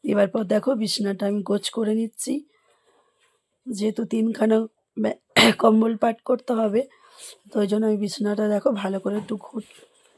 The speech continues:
গুছিয়ে গোছ করে তারপরে আমি চলে যাব বাকি কাজগুলো সারতে। দেখো, ঝাড়ু হাতে নিয়ে নিয়েছি,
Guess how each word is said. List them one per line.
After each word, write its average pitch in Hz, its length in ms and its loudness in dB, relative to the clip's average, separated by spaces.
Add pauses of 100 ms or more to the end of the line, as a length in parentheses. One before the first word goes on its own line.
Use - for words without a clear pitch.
(140)
গুছিয়ে 214 580 -4 (300)
গোছ 233 300 -2
করে 254 260 2
তারপরে 214 420 -4
আমি 214 240 -2 (1000)
চলে 220 300 0
যাব 208 200 0 (380)
বাকি 214 360 0
কাজগুলো 208 600 -4
সারতে। - 500 -4 (220)
দেখো, 208 300 -2 (140)
ঝাড়ু 190 260 -4
হাতে 196 260 -4
নিয়ে 214 200 0
নিয়েছি, 233 380 0